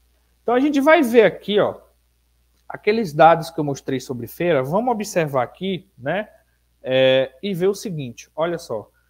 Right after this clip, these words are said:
trinta e três por cento, trinta e três por cem, trinta e três dividido por cem,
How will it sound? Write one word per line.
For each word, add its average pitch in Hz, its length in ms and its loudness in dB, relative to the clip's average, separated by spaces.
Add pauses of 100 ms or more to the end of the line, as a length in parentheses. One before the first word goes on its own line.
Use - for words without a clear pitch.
(220)
trinta 330 340 -4
e 269 60 -4
três 240 340 -6
por - 240 -14
cento, 123 520 -18 (380)
trinta 302 360 -6
e 226 80 0
três 214 440 -6
por 233 460 2
cem, 160 600 -6 (440)
trinta 147 320 -8
e - 20 -8
três 190 360 -2
dividido 180 600 -6
por - 280 -6
cem, 131 380 -12